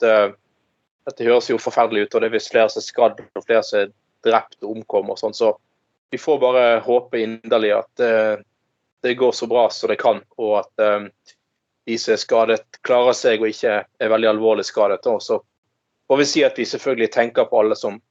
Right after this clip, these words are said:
er på, er på Kongsberg og følger med Kongsberg-samfunnet, og alle som er berørt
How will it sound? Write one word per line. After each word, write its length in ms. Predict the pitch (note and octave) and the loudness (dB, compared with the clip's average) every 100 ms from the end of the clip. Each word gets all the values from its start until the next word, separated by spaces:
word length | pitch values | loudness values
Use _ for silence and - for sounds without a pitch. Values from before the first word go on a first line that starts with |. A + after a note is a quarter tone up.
| - | -6
er 160 | B2+ A2+ | -2 -2
på, 340 | - G2+ G2 - _ _ _ _ _ - | 0 0 0 -4 _ _ _ _ _ -2
er 120 | C3+ | 0
på 160 | C3 - - | 0 -6 -2
Kongsberg 500 | A#2+ A#2 - A2 G2+ - - | 0 0 0 -2 -2 -10 -8
og 260 | A#2 G#2+ G2 _ - | -2 -2 -2 _ -4
følger 180 | B2 A#2 | 0 0
med 220 | A#2 A2 - | 0 0 -2
Kongsberg-samfunnet, 1040 | A2+ - G2 - _ - B2 A#2 A2 G2 - _ _ _ _ - | -8 -4 -6 -6 _ -8 -6 -6 -6 -6 -8 _ _ _ _ -2
og 80 | B2+ | 2
alle 140 | A#2+ | 2
som 160 | A#2 B2 | 2 4
er 380 | G#2+ G2+ G2+ G#2+ | 2 2 -4 -4
berørt 360 | A2+ A2+ G#2+ | 0 2 0